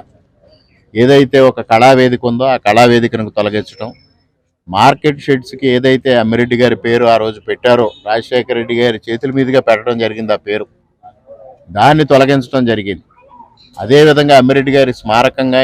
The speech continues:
ఇక్కడ వాకింగ్ ట్రాక్ ఉంటే దాన్ని కూడా తొలగించడం జరిగింది.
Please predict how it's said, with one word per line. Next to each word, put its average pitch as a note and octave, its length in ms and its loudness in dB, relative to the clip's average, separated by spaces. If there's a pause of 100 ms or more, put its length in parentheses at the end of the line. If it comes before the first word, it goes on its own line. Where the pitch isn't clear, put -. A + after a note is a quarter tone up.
ఇక్కడ A#2 160 -4 (160)
వాకింగ్ A#2+ 340 -2
ట్రాక్ A#2+ 300 -4
ఉంటే C3+ 140 -14 (120)
దాన్ని A2+ 280 -2
కూడా B2+ 200 -2
తొలగించడం G#2 560 -10
జరిగింది. F2 300 -16